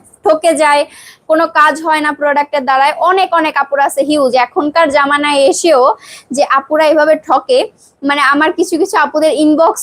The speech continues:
যদি আমি না দেখতাম, আমাকে ইনবক্স না করতো, তাহলে আমি বুঝতাম না। আমি আজকে একটা বিষয় নিয়ে, খুবই খুবই একটা গুরুত্বপূর্ণ বিষয় নিয়ে কথা বলবো। আমাকে কয়েকটা আপু মেসেজ করে করে বলছে যে, "আপু আপনি একটু প্লিজ এই ব্যাপারটা নিয়ে একটু মুখ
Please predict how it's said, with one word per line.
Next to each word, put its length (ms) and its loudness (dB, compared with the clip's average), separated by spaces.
যদি 140 0
আমি 140 -2
না 180 0
দেখতাম, 320 -2
আমাকে 180 -4
ইনবক্স 340 -2
না 180 2
করতো, 200 -2
তাহলে 180 0
আমি 120 0
বুঝতাম 220 -2
না। 80 0
আমি 120 0
আজকে 240 -2
একটা 180 -2
বিষয় 320 2
নিয়ে, 140 -2
খুবই 260 2
খুবই 320 0
একটা 120 -2
গুরুত্বপূর্ণ 640 -4
বিষয় 280 -4
নিয়ে 160 -4
কথা 160 -2
বলবো। 260 2
আমাকে 280 -2
কয়েকটা 420 0
আপু 160 -2
মেসেজ 240 -6
করে 140 2
করে 160 0
বলছে 280 -2
যে, 40 0
"আপু 220 -2
আপনি 260 -2
একটু 160 -8
প্লিজ 380 0
এই 120 2
ব্যাপারটা 360 -2
নিয়ে 160 -2
একটু 140 -6
মুখ 180 2